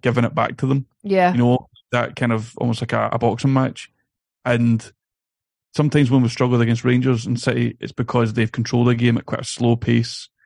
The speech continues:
Speaker 1: And it's felt like they passed it around us and passed us off the park a wee bit. But City couldn't string a pass together. But whenever we got the ball, it just felt like we were allergic to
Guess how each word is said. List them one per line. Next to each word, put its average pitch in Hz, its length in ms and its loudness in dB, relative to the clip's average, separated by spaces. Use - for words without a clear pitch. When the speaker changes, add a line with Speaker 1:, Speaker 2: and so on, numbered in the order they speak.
Speaker 1:
And 120 100 -4
it's 117 120 -10
felt 110 160 -2
like 104 100 -4
they 110 80 -4
passed - 360 -4
it - 80 0
around 117 320 4
us 113 460 -2
and 123 140 -12
passed 117 280 -6
us 120 60 0
off 113 120 -2
the 117 80 -2
park 120 360 -2
a 123 40 0
wee 120 120 2
bit. 113 240 -2
But - 240 -2
City - 240 0
couldn't 123 220 -2
string 117 180 -2
a 117 60 -4
pass 120 240 -2
together. 196 260 0
But - 240 -2
whenever 143 260 2
we 127 120 4
got 117 120 2
the 110 80 -4
ball, 120 280 2
it - 60 -8
just - 200 -14
felt - 180 -4
like 110 80 -2
we 110 100 -4
were 107 260 -2
allergic 120 600 -2
to 110 400 -4